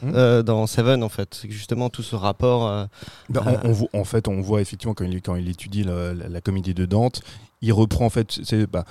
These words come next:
Speaker 1: toutes ces images qu'on retrouve, enfin, qui ont été les illustrations de,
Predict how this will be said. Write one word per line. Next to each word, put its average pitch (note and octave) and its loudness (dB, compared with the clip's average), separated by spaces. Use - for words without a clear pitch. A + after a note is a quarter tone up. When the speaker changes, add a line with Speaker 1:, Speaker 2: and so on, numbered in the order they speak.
Speaker 1:
toutes D#3+ -2
ces A2 2
images A#2 2
qu'on G2+ -2
retrouve, G#2+ 0
enfin, F#2 -4
qui F2 -6
ont F2 -2
été F2 -4
les F2 -2
illustrations G#2 0
de, E2+ -2